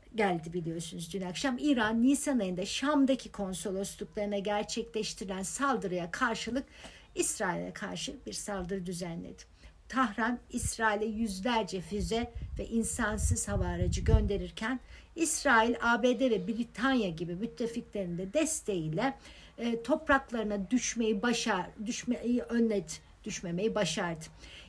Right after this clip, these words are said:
İran'ın Birleşmiş Milletler Daimi Temsilciliği saldırının bir Nisan'daki İsrail saldırısına karşı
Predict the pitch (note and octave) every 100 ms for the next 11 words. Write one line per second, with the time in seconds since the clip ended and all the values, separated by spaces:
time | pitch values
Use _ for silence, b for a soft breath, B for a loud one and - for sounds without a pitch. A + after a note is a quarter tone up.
0 | - E4 D#4+ C#4+ A3+ A#3+ B3 B3+ - C#4+
1 | - - G3+ F3 F3 F3 F#3+ F#3 A#3 A3+
2 | A3 A3+ G3+ E3 - E3+ D#3+ F#3+ C4 -
3 | - C#4+ C#4 A#3 A3+ A#3 A3+ D4 C4 G#3+
4 | - G#3 F#3 F3+ F#3 A#3 B3+ - - D4
5 | G#3 B3 B3 G#3+ G3+ G3+ - G3 F#3+ F#3+
6 | F3+ - C#4+